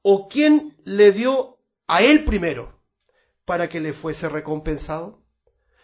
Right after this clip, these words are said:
¿La salvación es una recompensa, hermanos? No. La salvación es un regalo. Efesios dos ocho dice, "Porque por gracia sois salvos.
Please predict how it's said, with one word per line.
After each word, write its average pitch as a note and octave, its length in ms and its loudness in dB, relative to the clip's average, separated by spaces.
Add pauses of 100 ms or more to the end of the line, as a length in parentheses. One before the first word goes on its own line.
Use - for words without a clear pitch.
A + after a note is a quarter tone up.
(240)
¿La - 120 -10
salvación D#3+ 420 -4
es F#3 140 -8
una E3+ 120 -4
recompensa, E3 920 -4
hermanos? F3+ 560 -16 (1200)
No. G#3 440 -16 (760)
La C3+ 80 -14
salvación C3+ 440 -14
es B2+ 120 -16
un B2 120 -12
regalo. D3 360 -18 (1120)
Efesios D#3 420 -14
dos D#3 180 -6
ocho E3 180 -12
dice, D#3 360 -12
"Porque D3 360 -16
por C3+ 220 -16
gracia E3+ 420 -14
sois D#3+ 240 -20
salvos. - 580 -18